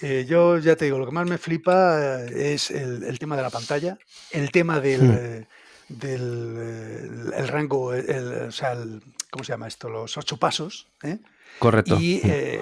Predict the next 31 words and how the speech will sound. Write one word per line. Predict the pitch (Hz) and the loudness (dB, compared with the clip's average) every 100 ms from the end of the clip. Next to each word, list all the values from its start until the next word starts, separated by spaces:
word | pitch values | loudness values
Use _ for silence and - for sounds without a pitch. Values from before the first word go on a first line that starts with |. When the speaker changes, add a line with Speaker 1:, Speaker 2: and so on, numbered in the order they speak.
| - | -6
Speaker 1:
y | 156 | -6
el | 117 | -6
tema | - 110 123 | -6 -4 2
de | 147 135 | 2 2
las | 117 - | -2 -6
conectividades, | 113 104 127 104 104 95 90 - _ _ - | -10 -10 -14 -10 -8 -10 -12 -20 _ _ -20
porque, | 104 113 98 - | -18 -16 -16 -16
eh, | 104 98 | -16 -2
Speaker 2:
A | - | 2
ver, | 135 | 4
Speaker 1:
yo | |
Speaker 2:
realmente | 143 175 190 | 4 6 4
Speaker 1:
estoy | 123 | 4
Speaker 2:
es | |
Speaker 1:
con | 139 | -4
la | 131 | 2
Speaker 2:
todo | 160 | 4
Speaker 1:
mía. | 175 151 | 6 8
Speaker 2:
lo | 131 | 6
que, | - 135 - _ _ _ _ - | 6 2 2 _ _ _ _ 2
hmm. | 127 113 - _ _ _ _ _ | 4 4 0 _ _ _ _ _
Speaker 1:
Estoy | 156 - 143 | -8 -6 -4
con | 135 | -2
la | |
mía | 131 127 | -2 -6
que | 120 | -6
estoy, | - 120 123 127 120 | -10 -12 -10 -12 -12
uf, | 107 - - - - | -10 -6 -6 -6 -8
con | 123 | -8
un | 127 131 | -8 0
cable, | 147 147 147 151 156 | 2 4 6 8 8